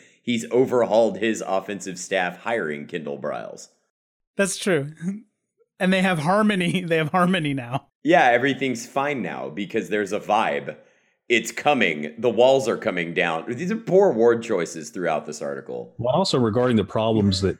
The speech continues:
Speaker 3: you know, that they said they had in the two thousand seventeen season, there was no sources, there was nobody from the current coaching staff that was saying that.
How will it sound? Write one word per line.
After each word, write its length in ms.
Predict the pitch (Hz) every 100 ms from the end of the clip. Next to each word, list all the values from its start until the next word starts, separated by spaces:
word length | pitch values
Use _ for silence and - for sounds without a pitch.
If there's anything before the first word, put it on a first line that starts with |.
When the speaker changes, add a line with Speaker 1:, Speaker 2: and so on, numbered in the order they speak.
| -
Speaker 3:
you 140 | 113
know, 80 | 101
that 160 | 98 95
they 120 | 104
said 240 | - 104
they 120 | 95
had 160 | 107 107
in 60 | 101
the 40 |
two 140 | 95
thousand 300 | 110 107 98
seventeen 420 | 92 113 104 123 113
season, 320 | 107 92 95
there 100 | 120
was 180 | 123 107
no 120 | 151
sources, 720 | - 147 131 131 113 - - _ _ _ _
there 100 | 139
was 100 | 147
nobody 420 | 131 160 139 127 120
from 200 | 127 101
the 100 | 95
current 320 | 135 147 117
coaching 260 | 113 104
staff 240 | 95 110 98
that 120 | 98
was 120 | -
saying 380 | - 113 107 82
that. 180 | 67